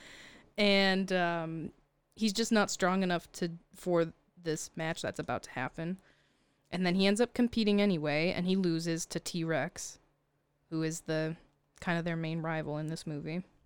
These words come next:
And it's like, "Oh, I wonder why. Maybe it's 'cause you made him fucking, like, starve himself and lose eight pounds in three days." And then I think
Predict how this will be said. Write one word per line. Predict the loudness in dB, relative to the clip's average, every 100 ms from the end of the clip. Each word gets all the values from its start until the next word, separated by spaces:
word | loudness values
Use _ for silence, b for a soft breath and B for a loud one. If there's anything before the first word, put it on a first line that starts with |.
| _ _ _ _ _ _ _ _ _ _ _ _ _ _ B B B B B B B -2
And | 2 4 4 2
it's | 0 4
like, | 4 10
"Oh, | 10 12
I | 10
wonder | 10 10 8
why. | 8 6 4
Maybe | 4 2
it's | 0
'cause | 0 4
you | 6
made | 6 4 2
him | 6 6
fucking, | 4 0 -2 2 2
like, | 2
starve | -2 -4 0 2
himself | 4 4 4 2
and | 2 2 2
lose | 2 0 0
eight | -2 -2
pounds | -2 0 2 2
in | 0 -2
three | -4 -2
days." | 0 2 2 0 -6 -14 _ _ _ _ _ _ _ _ _ _ _ _
And | -2 0 4
then | 4 4 4 2 0 -4 _ _ _ -8
I | -6
think | -8 -18 -8 2 6 6 4 -2 -16